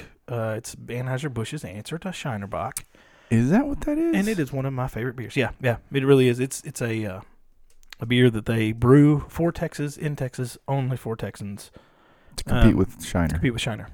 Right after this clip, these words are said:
Speaker 2: Assholes.
Speaker 1: Yeah, they, they saw how much
Speaker 2: <laughs>
Speaker 1: Shiner was selling. They're like, "We can get in on that market."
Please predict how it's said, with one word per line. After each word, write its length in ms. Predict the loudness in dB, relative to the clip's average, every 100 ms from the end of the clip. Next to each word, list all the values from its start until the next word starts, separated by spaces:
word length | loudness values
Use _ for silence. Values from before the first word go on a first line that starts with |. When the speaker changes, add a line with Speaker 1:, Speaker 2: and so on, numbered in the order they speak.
| -16 -10
Speaker 2:
Assholes. 720 | -2 -2 -4 -12 -18 -18 -18 -6
Speaker 1:
Yeah, 240 | -2 -2 -2 -2
they, 180 | 0 2
they 160 | 0
saw 360 | 2 4 4 4 2 2 2
how 100 | 4
much 160 | 4
Speaker 2:
<laughs> 80 | 4
Speaker 1:
Shiner 240 | 2 0 0
was 100 | 2
selling. 260 | 2 2
They're 120 | 2 0
like, 200 | -2 -6 _ -18 -18 -18 _ _
"We 140 | -2 -2
can 80 | -2
get 160 | -4
in 60 | -6
on 140 | -10
that 140 | -10 -8
market." 300 | -8 -8